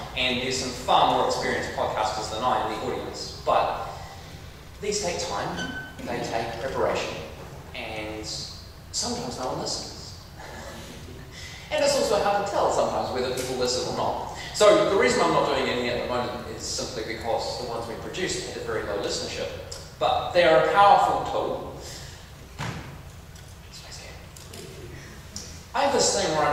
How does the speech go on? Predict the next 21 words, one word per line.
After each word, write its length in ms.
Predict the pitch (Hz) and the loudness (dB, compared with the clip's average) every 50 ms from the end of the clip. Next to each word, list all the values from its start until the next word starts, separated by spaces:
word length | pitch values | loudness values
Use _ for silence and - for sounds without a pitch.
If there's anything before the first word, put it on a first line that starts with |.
| - - | 2 2
don't 80 | - | 0
think 160 | 156 156 - - | -2 -2 -4 -4
talking 420 | - 151 139 139 135 - - 127 | -4 -4 -4 -4 -4 -4 -4 -2
at 240 | 127 - - - - | -2 -2 -2 -4 -6
people 380 | 131 123 - 123 113 113 113 117 | -6 -6 -4 -4 -4 -4 -4 -4
is 160 | 117 110 - | -6 -6 -6
hugely 340 | - - 123 - - - 107 | -6 -6 -6 -6 -6 -8 -8
effective, 500 | - - 123 101 98 98 95 92 - - - - - - - - - | -8 -6 -6 -6 -6 -6 -8 -8 -10 -10 -12 -14 -16 -16 -16 -12 -8
and 100 | 127 120 | -4 -2
I 80 | - - - - | -2 -2 -2 -2
fully 220 | - - 117 - | -2 0 2 2
appreciate 520 | 127 - - - - - - - - - - | 2 2 0 0 -2 -2 -2 -2 -4 -4 -4
the 120 | - - | -2 2
irony 420 | - 202 - - - - 120 - - | 4 4 6 6 4 4 2 0 -2
of 60 | - | -2
saying 260 | - - - - - - | -2 -4 -4 -4 -4 -4
that 260 | 104 107 104 104 - | -6 -6 -6 -6 -8
in 60 | 113 113 | -8 -8
a 40 | - | -8
lecture 220 | - - - - | -8 -8 -10 -10
theatre. 320 | - - 123 123 120 - | -10 -8 -6 -6 -6 -6